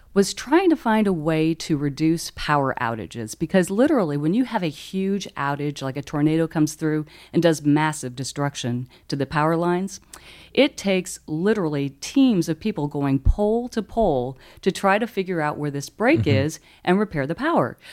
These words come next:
Speaker 1: So before what we call the smart grid now here in Chattanooga, a power outage, you could be out of power for a week or maybe
Speaker 2: Right.
Speaker 1: even more, you know, if it was a really bad storm. And, uh,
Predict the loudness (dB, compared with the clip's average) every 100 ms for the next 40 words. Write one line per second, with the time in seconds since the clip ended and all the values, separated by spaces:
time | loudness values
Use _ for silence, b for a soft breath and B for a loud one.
0 | B -4 4 6 6 6 2 0 -2 -2
1 | 2 4 6 4 2 0 -6 -6 -4 -6
2 | -2 -4 -4 0 0 0 -4 -2 0 0
3 | 0 0 -2 -4 -4 -4 -6 -4 -4 -4
4 | -6 B B B -2 0 2 2 2 2
5 | 0 -2 -2 -2 0 -2 -2 -6 -10 -10
6 | -10 -6 -8 -10 -20 _ _ 0 4 6
7 | 6 6 6 4 2 -2 -4 0 0 0
8 | -6 -6 -6 -6 -4 -6 -6 -6 -4 -4
9 | -6 B B B B B 2 6 6 6
10 | 4 4 4